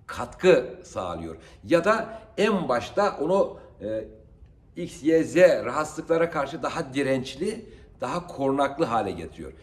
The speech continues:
Mesela psikolojik sağlamlık. Hocam,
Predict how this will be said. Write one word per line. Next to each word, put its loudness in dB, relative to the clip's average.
Mesela -2
psikolojik -6
sağlamlık. 0
Hocam, -10